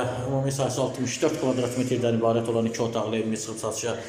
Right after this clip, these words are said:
Ev ideal təmir olunub. Mən hal-hazırda evin giriş hissəsindəyim. Evdə, mənzildə bütün metlaq olan hissələr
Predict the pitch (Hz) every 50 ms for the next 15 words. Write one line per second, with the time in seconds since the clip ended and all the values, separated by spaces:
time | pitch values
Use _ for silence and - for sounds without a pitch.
0 | - - - - - 156 131 120 113 120 143 139 131 135 139 135 127 127 127 127
1 | 123 123 120 120 120 120 131 139 135 123 120 117 113 110 110 110 110 110 113 107
2 | 110 107 101 107 113 113 127 123 - - 131 120 117 120 117 113 117 117 113 117
3 | - 160 165 147 135 - 147 135 131 139 139 135 127 123 131 120 120 123 113 -
4 | - - - 151 135 123 123 120 113 - 131 120 117 120 120 120 117 117 113 -
5 | - 113 110 110 104